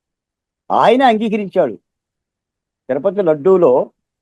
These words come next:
కల్తీ జరిగిందనే మాట ఆయన చెప్పకనే అంగీకరించాడు పరోక్షంగా. మీరు ఒకసారి ఆయన మీడియా సమావేశాన్ని అర్థం చేసుకుంటే మనకు అర్థమయ్యే విషయం అది. ఈ రోజున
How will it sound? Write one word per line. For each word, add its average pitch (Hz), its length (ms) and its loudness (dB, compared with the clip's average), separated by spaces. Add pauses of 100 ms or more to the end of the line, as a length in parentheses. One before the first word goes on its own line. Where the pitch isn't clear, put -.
(760)
కల్తీ 180 340 -2
జరిగిందనే 202 460 0
మాట 170 260 -4
ఆయన 170 240 -2
చెప్పకనే 202 580 -8
అంగీకరించాడు 170 640 -4
పరోక్షంగా. 127 720 -4 (220)
మీరు 139 120 -2
ఒకసారి 180 380 2
ఆయన 190 180 4 (720)
మీడియా 202 360 0
సమావేశాన్ని 196 600 -2
అర్థం 185 300 -6
చేసుకుంటే 165 500 -6
మనకు 139 260 -2
అర్థమయ్యే 156 420 2
విషయం 139 300 -4
అది. 87 180 -8 (1000)
ఈ 151 100 4
రోజున 202 320 2